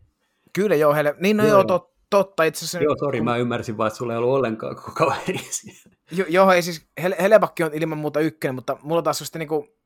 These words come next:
Speaker 1: en tiedä, että sanoitko minkälaisessa järjestyksessä, mutta mulla on niinku tää hierarkia Hellebuyck, Demko, Gibson. Että siinä
Speaker 2: Joo,
Speaker 1: mielessä
Speaker 2: joo,
Speaker 1: löytyi
Speaker 2: joo.
Speaker 1: molemmat, mitkä sanoit tuossa heti aluksi, mutta että
Speaker 2: Joo, joo.
Speaker 1: vai hierarkia erilainen?
Speaker 2: Joo,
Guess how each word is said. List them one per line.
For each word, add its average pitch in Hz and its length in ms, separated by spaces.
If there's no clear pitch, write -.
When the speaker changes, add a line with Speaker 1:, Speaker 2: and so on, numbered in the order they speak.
Speaker 1:
en 143 140
tiedä, 160 160
että 147 120
sanoitko 156 320
minkälaisessa 139 540
järjestyksessä, 139 580
mutta 107 240
mulla 127 220
on 123 40
niinku 120 220
tää - 220
hierarkia 143 560
Hellebuyck, 135 580
Demko, 135 400
Gibson. 101 480
Että 110 180
siinä 156 200
Speaker 2:
Joo, 127 60
Speaker 1:
mielessä 160 220
Speaker 2:
joo, 160 40
Speaker 1:
löytyi 170 220
Speaker 2:
joo. 156 40
Speaker 1:
molemmat, 151 340
mitkä 123 220
sanoit 131 280
tuossa 117 220
heti 123 200
aluksi, 120 320
mutta 113 240
että 120 140
Speaker 2:
Joo, 117 120
joo. 107 140
Speaker 1:
vai 117 180
hierarkia 113 480
erilainen? 92 420
Speaker 2:
Joo, 139 380